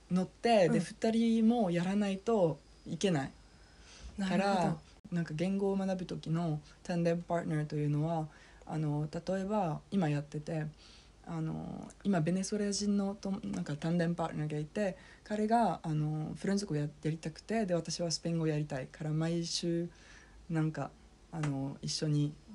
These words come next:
Speaker 1: 電話して、で、フランス語とスペイン語のお互いを、あの、なんか、練習の手伝いをしてる。
Speaker 2: うんうん。うーん、ランゲージパートナーみたいな。
Speaker 1: そうそうそうそうそう。
Speaker 2: それにつけるといいね。
Speaker 1: あ、でも、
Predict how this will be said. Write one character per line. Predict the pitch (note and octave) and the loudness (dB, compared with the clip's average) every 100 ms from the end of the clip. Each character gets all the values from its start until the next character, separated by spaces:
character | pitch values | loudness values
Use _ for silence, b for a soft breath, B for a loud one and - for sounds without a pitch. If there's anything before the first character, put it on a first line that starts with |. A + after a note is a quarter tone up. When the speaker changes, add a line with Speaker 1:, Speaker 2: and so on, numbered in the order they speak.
| - | -6
Speaker 1:
電 | E3 D#3+ | -2 0
話 | D3 | 0
し | C#3 - | -2 -4
て、 | G3+ G3+ E3 | 0 2 2
で、 | D#3 D3+ - | 0 -2 -4
フ | E3 | -2
ラ | D#3+ | -2
ン | |
ス | D#3+ E3 | -2 -2
語 | D#3+ | -2
と | E3 A#3+ | 0 0
ス | F#3+ | -2
ペ | - | -2
イ | D3+ | -2
ン | C#3+ | 0
語 | C#3 | -2
の | C3 - B B B B | -4 -8 B B B B
お | - | -8
互 | F3+ G3 G#3 G#3 | 0 2 2 4
い | |
を、 | A#3 F3+ D#3 - | 4 2 0 -12
あ | - D3 | -4 -2
の、 | C#3+ C#3 D3 D#3 - | 0 -2 -4 -8 -8
な | D#3+ | -4
ん | D3+ | -4
か、 | C#3 | 0
練 | D3+ | 0
習 | D3+ - D3 | 0 0 -2
の | C#3+ C#3 - - | 0 -4 -6 -8
手 | - | -4
伝 | D#3 C#3 A#2+ - | -2 -2 -4 -2
い | A3+ G#3+ - | 2 2 2
を | G#3 | 0
し | E3+ | 0
て | D3 | -2
る。 | |
Speaker 2:
う | - | -4
ん | |
う | |
ん。 | - B B - | -16 B B -4
う | |
ー | |
ん、 | F#3+ G3+ A3 A3+ A3+ A3+ G3+ | 2 2 2 2 2 2 -2
ラ | G3 | 2
ン | G#3+ | 2
ゲ | C4 | 2
ー | |
ジ | C4+ | -2
パ | - C4+ | -4 -6
ー | |
ト | C4 | -2
ナ | E3+ D#3+ | -4 -2
ー | |
み | D#3+ | -6
た | - | -6
い | D#3+ | 2
な。 | |
Speaker 1:
そ | C4+ | 6
う | C4+ | 6
そ | C4 | 6
う | B3 | 6
そ | B3 | 4
う | A#3 | 4
そ | A#3 | 2
う | A3 | 2
そ | A3 G3 F3+ | 2 0 -2
う。 | |
Speaker 2:
そ | - G3+ | -8 -2
れ | B3+ | 2
に | C4+ | 2
つ | C#4 G3+ | 2 0
け | D#3+ | 0
る | |
と | |
い | |
い | |
ね。 | |
Speaker 1:
あ、 | |
で | |
も、 | G3 | -4